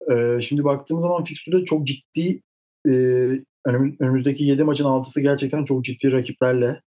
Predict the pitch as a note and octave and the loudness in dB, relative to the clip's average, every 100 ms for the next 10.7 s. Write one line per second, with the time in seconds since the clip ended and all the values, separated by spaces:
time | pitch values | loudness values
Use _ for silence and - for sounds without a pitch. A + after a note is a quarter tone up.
0 | _ - A#2+ B2 C#3 D3+ - A#2 - A2 | _ -6 -2 2 2 2 -2 -10 -6 -2
1 | G#2 G#2 - C3 A2 G#2+ A2 G#2+ B2+ - | -2 -4 -6 -6 -6 -4 -4 -2 -4 -4
2 | B2+ A#2 _ _ - C#3 B2 B2 C3 C3+ | -8 -8 _ _ -8 -2 -2 0 0 2
3 | D3+ C#3+ C3+ B2 C3 B2 F3+ F#3 _ _ | 2 2 0 0 -2 0 0 -2 _ _
4 | _ _ _ _ _ - C#3 B2+ B2+ C3+ | _ _ _ _ _ -6 -2 2 2 0
5 | D#3 - C#3+ C#3+ D3 C#3+ C#3+ C#3 C3+ C3+ | -4 -4 -2 -2 0 0 2 2 0 0
6 | D#3+ D3+ C#3 C#3+ D3+ C3+ B2 A#2 A2+ G#2+ | -2 0 0 2 0 0 0 0 0 -2
7 | A2 - D#3+ F#3 _ C3+ B2+ - - D3+ | -4 -4 -4 -4 _ -4 0 0 0 -2
8 | E3 D#3 C3+ A#2 A#2+ A2+ A#2 A2+ G#2 _ | 2 2 2 0 0 0 0 -2 -4 _
9 | - A#2 A#2 A#2+ A2+ A#2+ A#2 B2 C3 A2+ | -12 -10 -6 -4 -2 0 -2 0 -2 -4
10 | A2+ G#2+ G#2 A2+ B2 F3+ | -4 -6 -4 -4 -2 -2